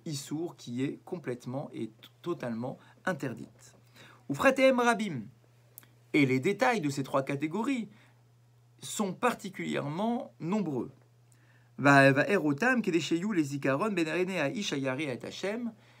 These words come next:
Mais je voudrais, dit le Pélé Yoetz,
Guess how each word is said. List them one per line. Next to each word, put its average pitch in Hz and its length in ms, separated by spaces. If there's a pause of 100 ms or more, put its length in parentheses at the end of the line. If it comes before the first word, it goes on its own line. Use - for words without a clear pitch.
(180)
Mais 143 160
je 151 120
voudrais, 160 680 (220)
dit 135 240
le 123 80
Pélé 107 260
Yoetz, 104 540